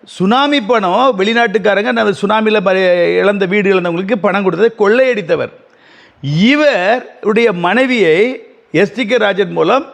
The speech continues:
அ, கள்ளத்தனமாக தூத்துக்குடியில,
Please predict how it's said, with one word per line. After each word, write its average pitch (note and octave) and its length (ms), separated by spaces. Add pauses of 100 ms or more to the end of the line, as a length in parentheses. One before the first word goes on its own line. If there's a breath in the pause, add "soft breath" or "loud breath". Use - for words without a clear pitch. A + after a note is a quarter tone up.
(520 soft breath)
அ, F#3 360
கள்ளத்தனமாக B3 840 (600)
தூத்துக்குடியில, A3+ 640